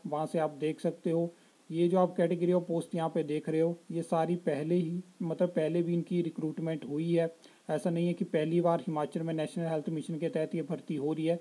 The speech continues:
तो वहाँ से qualification भी आप देख सकते हो, कोई भी आपको confusion होगी। बाकी कैट-, अ, किसी को और confusion होगी तो आप comment section में बता सकते हो, वहाँ पे reply के माध्यम से मैं आपको बता दूंगा।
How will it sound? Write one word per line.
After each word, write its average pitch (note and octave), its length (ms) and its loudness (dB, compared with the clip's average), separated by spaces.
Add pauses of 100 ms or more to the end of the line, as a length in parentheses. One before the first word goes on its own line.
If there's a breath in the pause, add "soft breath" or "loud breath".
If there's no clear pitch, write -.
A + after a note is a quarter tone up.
(320 loud breath)
तो D#3 60 -4
वहाँ D#3 160 2
से F3+ 120 2
qualification E3 640 0
भी E3 80 0
आप D#3+ 120 4
देख D#3 280 -4
सकते - 280 -2
हो, E3+ 100 4
कोई E3+ 220 -2
भी D#3+ 100 -2
आपको D3+ 240 -2
confusion D3 560 -4
होगी। D#3 400 -2 (480 loud breath)
बाकी D#3+ 400 -2 (320 soft breath)
कैट-, E3 180 -2
अ, E3 120 0
किसी E3+ 360 -4
को F#3+ 160 2
और E3+ 280 4
confusion F3+ 460 2
होगी F3 260 2
तो F3 120 -2
आप D#3+ 220 2
comment D#3 240 -2
section E3 260 -4
में D#3+ 140 -2
बता D#3 240 2
सकते E3+ 280 -2
हो, E3+ 60 2
वहाँ D#3 140 0
पे E3 320 0
reply D#3 340 -2
के D#3 120 -4
माध्यम D3+ 380 -2
से D#3+ 120 -6
मैं D#3 120 -2
आपको D3+ 220 -2
बता C#3+ 300 -2
दूंगा। E3 360 0